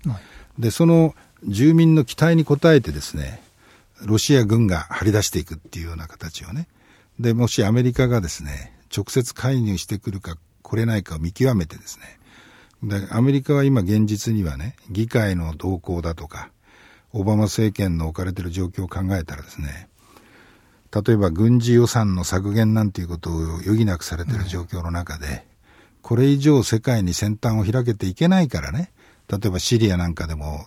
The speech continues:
Speaker 2: 大変思うに任せぬ状況になってるわけですね、アメリカとしては。
Speaker 1: はい。
Speaker 2: ですから、まずアメリカは動けないし、動かないっていうことをね、こう背踏みしながらね、クリミア半島を奪い取るっていうことにまず第一段階として動いてくると思うんですね。
Speaker 1: なるほ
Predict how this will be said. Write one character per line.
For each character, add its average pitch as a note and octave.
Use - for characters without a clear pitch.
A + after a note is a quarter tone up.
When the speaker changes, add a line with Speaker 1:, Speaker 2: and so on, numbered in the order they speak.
Speaker 2:
大 G2
変 A#2
思 A2
う A#2+
に A2
任 F2+
せ A2
ぬ F2
状 E2+
況 F2+
に F2+
な A2+
っ -
て -
る -
わ D#2+
け C#2
で C#2+
す F3
ね、 E3+
ア B2
メ F2
リ -
カ E2+
と D#2+
し -
て -
は。 D2+
Speaker 1:
は D#2
い。 -
Speaker 2:
で C#3
す -
か -
ら、 G#2+
ま C#3
ず D3
ア G#2+
メ A2
リ A#2
カ B2
は A#2
動 A2
け D#3+
な C#3+
い G2+
し、 F#2
動 G#2+
か E3+
な E3+
い B2+
っ G#2
て -
い F2
う D#2
こ D#2
と D#2
を D2
ね、 G#2+
こ G2
う F2+
背 -
踏 C#3
み D3+
し -
な C#3+
が G2
ら C2+
ね、 D#2+
ク -
リ D#3
ミ F3+
ア F3
半 E3+
島 A2+
を -
奪 B2+
い C#3
取 C#3
る -
っ -
て -
い F2+
う E2+
こ -
と G#2+
に G#2+
ま G#2+
ず F2
第 A2
一 F#2+
段 F#2
階 E2+
と D#2+
し -
て F2+
動 A2
い C3
て G#2
く E2+
る D#2+
と -
思 D2+
う -
ん -
で D#2
す F#2
ね。 A#2
Speaker 1:
な -
る A2
ほ -